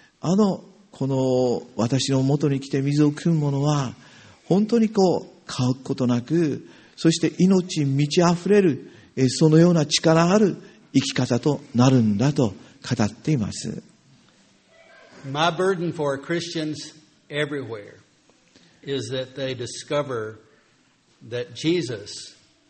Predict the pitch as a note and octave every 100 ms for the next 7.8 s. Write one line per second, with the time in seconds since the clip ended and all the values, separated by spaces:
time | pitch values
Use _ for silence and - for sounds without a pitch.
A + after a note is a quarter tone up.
0 | _ A#2+ A#2 - A#2+ - C#3+ B2+ G#2 -
1 | - - _ _ _ _ _ B2 B2+ B2
2 | - B2+ - C3 A#2 A2+ G2 B2+ B2 C#3+
3 | E3+ E3+ F3+ F3+ F3 D3 D#3 A2 G2 -
4 | _ _ _ _ _ - _ _ A#2 G#2+
5 | B2 - C3 C3 C#3+ C3+ D#3 D#3+ - G2+
6 | - - - _ _ _ _ _ B2 A#2+
7 | A2+ C#3 C3+ A2 F#2+ - - -